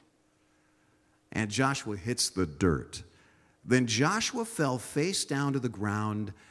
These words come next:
in reverence. It's the word used there for worship. And asked him, "What message does my," what? "Lord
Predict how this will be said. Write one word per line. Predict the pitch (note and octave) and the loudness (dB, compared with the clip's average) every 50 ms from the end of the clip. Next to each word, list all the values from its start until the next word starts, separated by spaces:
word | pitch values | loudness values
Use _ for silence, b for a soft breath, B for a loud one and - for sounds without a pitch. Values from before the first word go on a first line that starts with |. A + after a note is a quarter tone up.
| b b b b b b - | b b b b b b 0
in | G2+ G#2 G2 F#2+ F#2+ F#2 E2+ E2 | 2 2 4 4 2 2 2 4
reverence. | F#2+ F#2+ F#2+ F#2+ E2 D#2 E2 D#2+ C#2 A#1+ G#1+ - - - - - - - - - - - - b b b b b b b b - | 4 4 4 4 2 2 2 2 2 0 -2 -6 -4 -2 0 0 0 0 0 -2 -2 -4 -8 b b b b b b b b -6
It's | G2 - - - | -4 -4 -2 -2
the | G#2+ | 0
word | G2+ G#2 G#2+ A2 G#2+ F#2 E2 - - - _ - | 2 2 4 2 2 0 -4 -12 -20 -20 _ -6
used | G#2+ A2+ A#2 A2 - | -2 -2 -2 0 0
there | A2 G2+ F#2+ | 0 0 0
for | - - F#2+ F2+ F#2 | -2 -2 -4 -2 -2
worship. | F#2 E2 F2+ F2+ G2 G2 G#2+ A2 G2 - - - - C#2 A#1+ A1 - - - - - - - _ _ _ b b b b b b | -2 -4 0 2 4 4 4 4 2 -2 -6 -6 -6 -8 -8 -10 -14 -20 -20 -20 -20 -20 -20 _ _ _ b b b b b b
And | - - F2+ | -2 0 2
asked | F#2+ F#2+ G2 G2 - - | 2 2 2 0 -2 -2
him, | G2 G2 F#2+ F2+ | -2 -2 -2 2
"What | F#2 A#2 D3+ E3+ - - | 4 4 4 4 2 2
message | B2+ C3 C#3 D3+ D#3 - - E3+ D3 C3+ A#2 - | 2 4 4 4 2 0 -2 -2 -4 -4 -6 -2
does | - A#2+ A2+ A2 G2+ G2 | 0 0 2 2 0 -2
my," | A2 G#2+ A2 A#2 A#2 A#2 A#2 A#2 A2+ A2 A2 A2 G#2+ - - | -2 0 0 2 2 2 0 0 -2 -2 -4 -6 -8 -10 -8
what? | - A2 B2 D3+ G#3 - - - - - _ _ _ _ _ _ _ - - - - - - - | -2 0 0 2 0 -2 -6 -14 -20 -20 _ _ _ _ _ _ _ -20 -20 -20 -20 -20 -20 -12
"Lord | - - E2 F#2 G2+ G#2+ A#2+ C3 C#3 C3 A2+ G2 E2+ B1+ B1 B1+ - A1+ | -8 -4 -2 0 2 2 4 4 4 4 2 0 -2 -6 -10 -14 -16 -20